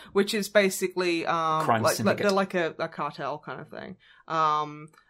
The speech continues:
Speaker 1: but he was like, it was weird though, because all the, the, the iconography, for, you know, for the Black Sun cartel was, like, sloppy, and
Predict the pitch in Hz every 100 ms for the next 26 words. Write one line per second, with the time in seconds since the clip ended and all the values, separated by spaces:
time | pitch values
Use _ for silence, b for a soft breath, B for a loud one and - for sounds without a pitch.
0 | - 156 170 165 - _ _ - 220 208
1 | 208 214 - 247 285 254 349 359 202 180
2 | 151 147 175 202 185 196 240 233 214 196
3 | 185 196 214 208 208 190 190 214 208 190
4 | 202 226 220 233 226 202 160 143 - -
5 | - 113 170 156 151 165 156 156 156 -
6 | - 156 143 147 151 143 160 147 143 147
7 | 147 147 - - 214 208 180 151 151 151